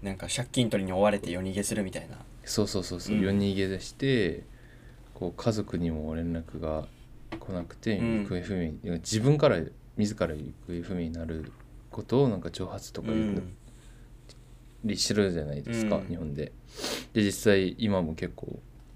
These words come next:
Speaker 2: もう少ない人たちがそういう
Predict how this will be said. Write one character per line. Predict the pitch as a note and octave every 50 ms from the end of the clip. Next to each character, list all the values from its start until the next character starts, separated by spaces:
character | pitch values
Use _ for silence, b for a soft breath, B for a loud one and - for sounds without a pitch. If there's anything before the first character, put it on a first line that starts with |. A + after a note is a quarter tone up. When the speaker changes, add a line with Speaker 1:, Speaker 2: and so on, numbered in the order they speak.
| - - - - - - - - -
Speaker 2:
も | - - - - -
う | - - - - - - - - -
少 | - - - - - G#2+
な | G2 F2+ F2
い | F2 E2+ E2 D#2+
人 | - - - -
た | - - F2+
ち | - - A#2+
が | B2
そ | A2 - G2 F2
う | E2
い | D#2+ D#2
う | D#2 D2